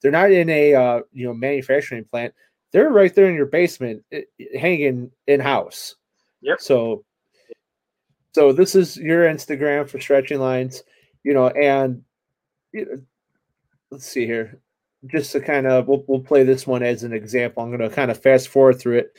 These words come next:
Speaker 1: but just to kind of show you guys, look it. So there he is. All right, he's cooking. Let's see here. Can I get down a little bit? I mean,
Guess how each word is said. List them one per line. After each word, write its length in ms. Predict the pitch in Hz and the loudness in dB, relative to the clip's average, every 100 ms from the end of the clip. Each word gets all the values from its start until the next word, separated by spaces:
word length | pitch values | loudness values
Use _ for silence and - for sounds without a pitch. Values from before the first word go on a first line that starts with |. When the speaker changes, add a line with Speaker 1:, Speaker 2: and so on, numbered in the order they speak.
| - - _ | -20 -20 _
Speaker 1:
but 140 | 220 214 | 2 6
just 220 | 214 214 | 4 4
to 80 | 185 | 2
kind 220 | 185 170 | 2 2
of 80 | 139 | 2
show 160 | 180 | 2
you 140 | 170 131 | 2 2
guys, 240 | 131 - | 0 2
look 140 | 180 131 | 0 0
it. 180 | - _ _ _ _ | -8 _ _ _ _
So 260 | - 147 | 2 2
there 220 | 139 185 185 | 4 4 6
he 80 | |
is. 340 | 151 98 - - _ _ _ _ _ _ - | 4 2 -6 -20 _ _ _ _ _ _ -6
All 100 | 123 | 0
right, 160 | 143 | 0
he's 200 | 139 127 | -2 -8
cooking. 420 | - 190 160 135 - _ _ _ _ _ _ _ _ _ _ _ _ _ _ - | -2 0 0 -4 -4 _ _ _ _ _ _ _ _ _ _ _ _ _ _ -20
Let's 160 | 117 | -10
see 160 | 135 113 | -6 -4
here. 280 | 107 101 _ _ _ _ _ | -4 -6 _ _ _ _ _
Can 140 | - 101 | -14 -12
I 40 | |
get 220 | 101 101 | -10 -10
down 240 | 135 139 147 | -6 -6 -4
a 60 | |
little 220 | 143 143 139 | -4 -4 -4
bit? 380 | 143 139 139 _ _ _ _ _ _ _ _ _ _ _ _ _ _ _ _ _ _ _ _ _ _ _ _ _ _ _ _ _ _ _ _ _ _ _ _ _ _ _ _ _ _ 123 | 0 0 0 _ _ _ _ _ _ _ _ _ _ _ _ _ _ _ _ _ _ _ _ _ _ _ _ _ _ _ _ _ _ _ _ _ _ _ _ _ _ _ _ _ _ 0
I 60 | |
mean, 300 | 127 123 117 | 0 0 -4